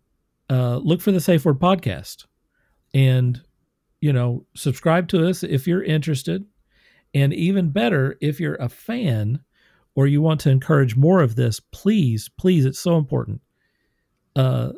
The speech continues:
you know, leave a, leave a review for us, because those reviews is what, i-, i-, before you, um, you know, you get out to the public and stuff, and they're,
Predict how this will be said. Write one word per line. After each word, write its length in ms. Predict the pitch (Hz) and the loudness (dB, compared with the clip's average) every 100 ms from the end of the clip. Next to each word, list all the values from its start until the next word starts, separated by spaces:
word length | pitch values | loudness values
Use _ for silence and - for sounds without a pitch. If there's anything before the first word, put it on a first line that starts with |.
| - | -10
you 180 | - 160 | -2 0
know, 240 | 131 127 135 | 2 2 2
leave 260 | 170 226 | 2 2
a, 260 | 208 180 170 - 190 | 2 0 -2 -6 -8
leave 400 | 165 143 196 214 | -4 2 4 4
a 60 | |
review 480 | 175 156 110 135 180 | 4 4 4 6 6
for 280 | 135 107 98 | 4 -2 -4
us, 380 | 95 107 - - _ _ _ _ _ _ _ _ 127 | -6 -10 -16 -20 _ _ _ _ _ _ _ _ 0
because 680 | 131 135 135 123 120 - - _ | 0 4 2 4 2 -4 -14 _
those 400 | 123 139 165 180 | -2 4 4 4
reviews 760 | 175 147 131 160 143 123 117 - _ _ _ | 2 2 4 4 4 4 0 -6 _ _ _
is 240 | 135 123 110 | 0 2 2
what, 420 | 117 123 131 185 _ _ - | 2 2 0 -4 _ _ -12
i-, 100 | 156 - | -10 -10
i-, 80 | - - 127 127 127 | -12 -6 -6 -4 -2
before 380 | 131 - 156 | -2 2 2
you, 540 | 156 139 135 127 120 - 123 | 2 2 2 2 -2 -6 -4
um, 460 | 117 113 110 110 - _ _ _ _ _ _ - | -2 -2 -4 -6 -10 _ _ _ _ _ _ -4
you 200 | 131 123 | 0 2
know, 60 | |
you 140 | 120 120 | 2 2
get 140 | 147 | 2
out 140 | 147 123 | 2 0
to 100 | 127 | 0
the 120 | 110 | 0
public 440 | - 139 143 139 | 0 2 2 0
and 120 | 139 | 0
stuff, 340 | - 143 135 131 | 0 2 2 0
and 80 | |
they're, 140 | 113 | -2